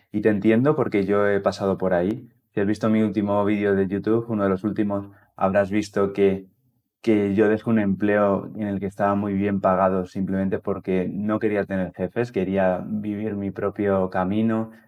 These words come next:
eh, decidir mis propios horarios, trabajar con quien yo quisiera. Y,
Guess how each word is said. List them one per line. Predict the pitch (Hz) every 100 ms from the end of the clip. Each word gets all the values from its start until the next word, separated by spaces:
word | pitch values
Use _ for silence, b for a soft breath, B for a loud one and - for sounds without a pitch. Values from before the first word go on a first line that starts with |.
| -
eh, | 101
decidir | 98 98 107 104 101
mis | 101
propios | - 101 101 98
horarios, | 95 92 98 101 101 101 - b -
trabajar | 101 98 92 101
con | 101 101
quien | 101 101
yo | 98 92
quisiera. | 98 - 101 104 104 - _ _ _
Y, | 117 113 110 107 101